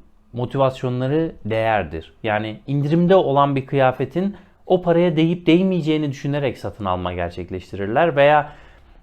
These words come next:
eğlenceli, yani değerli olduklarını düşündükleri bir diziye vakit ayırırlar.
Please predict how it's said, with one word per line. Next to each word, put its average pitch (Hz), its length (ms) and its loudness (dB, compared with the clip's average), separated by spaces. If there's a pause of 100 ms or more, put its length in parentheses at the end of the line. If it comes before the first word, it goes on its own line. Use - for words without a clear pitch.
(480)
eğlenceli, 156 600 4
yani 117 420 0
değerli 131 360 4
olduklarını 151 680 2
düşündükleri 143 680 -2
bir 135 140 -2
diziye 135 400 2
vakit - 320 -2
ayırırlar. 82 540 -6